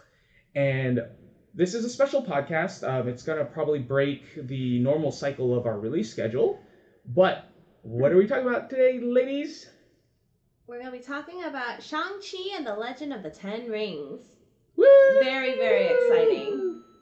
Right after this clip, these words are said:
Speaker 1: Does it, is it, is it exciting?
Speaker 2: I'm gonna say it's one of, like, the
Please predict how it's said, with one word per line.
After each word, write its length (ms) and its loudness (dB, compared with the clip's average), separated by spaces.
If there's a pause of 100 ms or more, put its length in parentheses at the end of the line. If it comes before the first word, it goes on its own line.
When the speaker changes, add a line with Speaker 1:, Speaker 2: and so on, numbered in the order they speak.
(1080)
Speaker 1:
Does 240 -2
it, 300 0 (200)
is 200 -2
it, 340 -2 (300)
is 160 -4
it 120 2
exciting? 680 0 (720)
Speaker 2:
I'm 120 -2
gonna 100 -2 (180)
say 120 -4
it's 120 -6
one 220 -4
of, 120 -8
like, 200 -2
the 440 -4